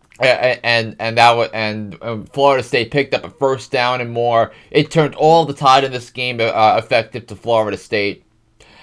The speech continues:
and, uh, and, and then they, they, they went on to score. So, uh, what, what was the, the second round? Uh, the, the fourth through tenth of their thirty-one unanswered points amount to a forty-five to twenty-four victory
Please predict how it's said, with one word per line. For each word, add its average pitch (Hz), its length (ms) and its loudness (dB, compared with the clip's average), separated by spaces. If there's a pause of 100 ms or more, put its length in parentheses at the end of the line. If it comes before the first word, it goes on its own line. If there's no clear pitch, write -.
(240)
and, 110 440 2
uh, 127 240 -2
and, 117 240 -6
and 110 200 -4
then 113 160 0
they, 113 160 0
they, 117 220 -4
they 117 180 -6
went 127 200 -2
on 117 180 -4
to 110 80 -14
score. 113 600 -2 (380)
So, 131 300 2
uh, 135 240 0
what, 131 300 2
what 139 180 4
was 131 240 -2
the, 117 200 2
the 127 140 -10
second 147 420 0
round? 117 560 -4
Uh, 120 240 2 (340)
the, 123 200 -10 (280)
the - 80 -2
fourth 160 440 0
through 123 140 -4
tenth 123 540 -8 (240)
of 127 160 2
their 120 140 0
thirty-one 131 560 -2
unanswered 123 500 -8
points 113 440 -8
amount 110 400 -4
to 110 180 -6
a 104 100 -2
forty-five 127 1080 0
to 87 80 -18
twenty-four 117 680 -6
victory 107 640 -4